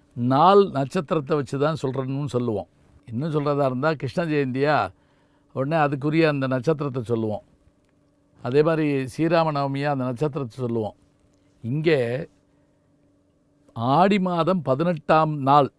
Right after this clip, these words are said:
என்று நாளை கணக்கிட்டு கொண்டாடப்படுகின்ற விழாக்களில் இது ஒன்றுங்க. நாள் தான் இதுல கணக்கு, இதுல நட்சத்திரம்லாம் கணக்கு இல்ல. ஆடி மாதம் பிறந்துருச்சா,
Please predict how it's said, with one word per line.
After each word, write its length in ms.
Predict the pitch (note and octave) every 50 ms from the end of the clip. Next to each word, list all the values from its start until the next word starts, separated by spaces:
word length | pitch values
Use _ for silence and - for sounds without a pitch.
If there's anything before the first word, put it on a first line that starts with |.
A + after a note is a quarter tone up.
| _ -
என்று 640 | - B2+ C3 C3+ C#3+ C3+ C3 A#2+ A2+ A2 A2+ B2+ - _
நாளை 520 | - A#2+ A#2 A#2 A#2+ C3+ D#3 F3 F#3+ G#3 F3+
கணக்கிட்டு 600 | - - D#3 D3+ D#3 C#3 - D#3+ C3+ - - C#3
கொண்டாடப்படுகின்ற 960 | A#2+ C3 C3 C#3 D3+ D3+ D3 C3+ B2 A2+ C3 B2 G#2+ A#2+ B2 A2+ A2+ B2 A#2
விழாக்களில் 560 | A#2+ B2+ C#3 C#3+ B2+ - B2 B2 C3+ C#3+ -
இது 300 | C3+ C3 A#2+ A#2+ A2 A2
ஒன்றுங்க. 300 | G#2+ G2+ G#2 G2+ F2 F2+ F2 - _ _ _ _ _ _ _ _
நாள் 280 | - C3+ C#3 C#3+ D3+ D#3
தான் 180 | D3+ F3 E3+ D3+
இதுல 120 | C3+ B2
கணக்கு, 380 | G#2+ B2 B2 B2 A2+ - G#2+ -
இதுல 280 | - B2+ B2 B2 B2+ B2
நட்சத்திரம்லாம் 480 | A#2 - D#3 C#3 D3+ C#3+ C3 C#3 C#3 B2
கணக்கு 260 | A#2 A#2 G#2+ F#2 G#2+
இல்ல. 120 | G2 G2+
ஆடி 280 | A2 B2 C3+ D#3+ E3 E3
மாதம் 320 | D3+ D#3+ D3+ C#3 C3+ B2
பிறந்துருச்சா, 600 | A#2+ C3 C#3 C3 C#3 B2 A2 - C#3+ B2+ A2 F2+